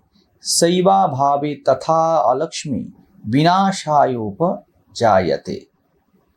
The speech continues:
स्तुता संपूजिता पुष्पैः धूपगन्धादिभिस्तथा, ददाति वित्तं पुत्रांश्च मतिं धर्मे गतिं शुभाम्।"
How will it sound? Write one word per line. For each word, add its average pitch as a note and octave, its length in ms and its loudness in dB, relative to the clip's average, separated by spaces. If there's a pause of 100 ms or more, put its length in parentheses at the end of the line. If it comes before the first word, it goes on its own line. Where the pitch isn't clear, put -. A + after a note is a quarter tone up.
(760)
स्तुता A3+ 500 2
संपूजिता E3+ 880 2
पुष्पैः D3 880 -4 (360)
धूपगन्धादिभिस्तथा, D3+ 1900 0 (500)
ददाति E3 600 4
वित्तं C3+ 560 -2
पुत्रांश्च A#2+ 840 -2 (500)
मतिं G3+ 480 2
धर्मे B2 520 0
गतिं G#2 420 -2
शुभाम्।" E2 580 -8